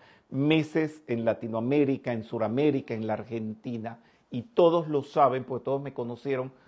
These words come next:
con una madre y un padre vivo, sí los llamaba, porque muchos me acompañaban a las cabinas de teléfono, por lo menos una vez a la semana,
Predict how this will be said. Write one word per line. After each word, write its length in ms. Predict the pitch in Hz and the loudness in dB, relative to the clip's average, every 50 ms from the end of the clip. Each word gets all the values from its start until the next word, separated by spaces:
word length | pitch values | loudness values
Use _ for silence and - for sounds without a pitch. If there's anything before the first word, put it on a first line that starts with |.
| _ _ _ | _ _ _
con 160 | - 120 117 | -2 -2 0
una 200 | 127 127 131 135 | 0 0 0 2
madre 400 | 139 139 135 135 123 135 135 139 | 2 4 4 4 4 4 2 2
y 80 | 131 120 | 2 0
un 120 | 123 120 | -4 -4
padre 380 | - 123 120 117 120 120 127 127 | 0 2 2 2 2 2 2 0
vivo, 460 | 156 165 147 120 117 127 123 - - _ _ _ _ _ _ _ _ _ _ _ _ _ _ _ _ _ _ _ _ _ _ _ _ _ _ _ _ _ - - - | 2 0 2 2 2 0 0 -4 -14 _ _ _ _ _ _ _ _ _ _ _ _ _ _ _ _ _ _ _ _ _ _ _ _ _ _ _ _ _ -16 0 4
sí 160 | 277 302 302 | 6 6 8
los 200 | 277 226 185 160 | 8 6 6 8
llamaba, 680 | 170 160 160 190 233 269 240 202 143 110 98 - - _ _ _ _ _ _ _ _ _ _ _ - | 4 4 6 6 4 6 6 6 4 4 2 -6 -16 _ _ _ _ _ _ _ _ _ _ _ -8
porque 240 | - 117 107 - 107 | -6 -6 -4 -4 -4
muchos 320 | 113 139 170 - 208 196 | -2 -2 -4 -4 -4 -4
me 80 | 190 175 | -4 -6
acompañaban 680 | 147 - 139 120 110 - 123 117 123 143 151 170 175 185 | -6 -6 -8 -8 -2 -2 -2 0 2 2 2 2 2 0
a 40 | 175 | -2
las 140 | 160 147 - | -2 -4 -2
cabinas 560 | - - 117 135 139 143 165 180 180 - - - _ _ _ _ _ _ | -2 -2 0 0 -2 -4 -6 -6 -8 -8 -18 -20 _ _ _ _ _ _
de 160 | - 123 131 135 | 2 2 2 6
teléfono, 800 | - 135 127 123 135 143 139 139 202 202 190 185 185 180 185 - | 6 6 8 10 10 10 10 8 2 2 4 2 0 0 -2 -2
por 160 | 135 131 123 | 0 0 2
lo 140 | 123 127 123 | 4 2 2
menos 260 | 127 139 156 170 175 175 | 2 0 0 -2 -2 -2
una 220 | 175 165 165 156 | 0 2 2 2
vez 180 | 151 160 160 160 | 2 2 0 0
a 60 | 165 | 0
la 140 | 165 156 156 | 0 0 -2
semana, 640 | - 151 139 131 135 135 135 143 165 190 220 | 0 -4 -2 0 2 0 2 2 0 -4 -4